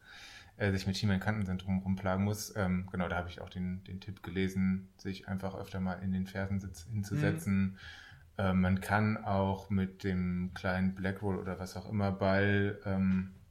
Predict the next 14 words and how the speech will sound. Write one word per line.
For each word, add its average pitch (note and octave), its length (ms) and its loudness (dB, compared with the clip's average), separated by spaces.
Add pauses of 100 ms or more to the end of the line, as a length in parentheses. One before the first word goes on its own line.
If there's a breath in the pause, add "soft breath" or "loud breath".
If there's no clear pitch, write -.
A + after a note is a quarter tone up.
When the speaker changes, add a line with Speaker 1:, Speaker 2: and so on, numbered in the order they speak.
(140)
Speaker 1:
nicht F#2+ 280 -2
direkt F#2+ 220 -2
auf G2 140 -4
dem F#2+ 160 2
Schienbein, G#2 460 2
sondern F#2+ 500 2 (240)
in G2 100 -6
meinem F#2 200 -2
Fall F#2+ 240 -4
links G2 380 -4
daneben G2+ 420 0
so G2+ 80 -4
ein F#2 60 -4
bisschen G2+ 500 -2